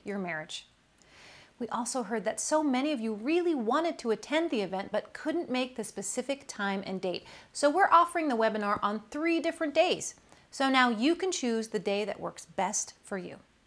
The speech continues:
To get access to this life-changing information, all you need to do is register.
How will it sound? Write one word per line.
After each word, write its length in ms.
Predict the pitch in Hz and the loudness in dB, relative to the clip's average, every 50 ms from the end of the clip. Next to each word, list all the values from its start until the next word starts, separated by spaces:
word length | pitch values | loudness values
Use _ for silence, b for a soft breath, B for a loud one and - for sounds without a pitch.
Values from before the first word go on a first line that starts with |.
| _ _ _ _ _ _ _ _ b b b b b b b b b b | _ _ _ _ _ _ _ _ b b b b b b b b b b
To 100 | - 349 | -4 -2
get 140 | 285 339 311 | 0 0 2
access 420 | 277 220 226 233 - - 233 226 - | 2 0 -2 -4 -4 -4 -4 -4 -6
to 100 | - 208 | -8 -8
this 280 | 175 180 - - - | -6 -6 -6 -8 -6
life-changing 760 | 196 202 208 208 208 220 220 - - - 220 202 202 185 196 - | -6 -2 0 0 0 0 -2 -6 -8 -8 -6 -6 -6 -6 -8 -8
information, 600 | 190 196 - 196 185 180 180 180 - 196 190 190 b b b b b b b | -10 -10 -8 -8 -8 -8 -8 -8 -8 -8 -10 -10 b b b b b b b
all 160 | - 247 269 | 2 2 4
you 100 | 277 277 | 4 2
need 140 | 277 269 262 | 2 2 0
to 80 | 254 262 | 0 -2
do 340 | 185 - 208 208 202 208 - | -2 -2 -2 0 0 0 -2
is 200 | 233 220 220 190 | -4 -6 -6 -4
register. 600 | 170 180 175 170 - 170 - - - 175 170 170 | -4 -2 -2 -2 -4 -6 -6 -6 -8 -10 -10 -12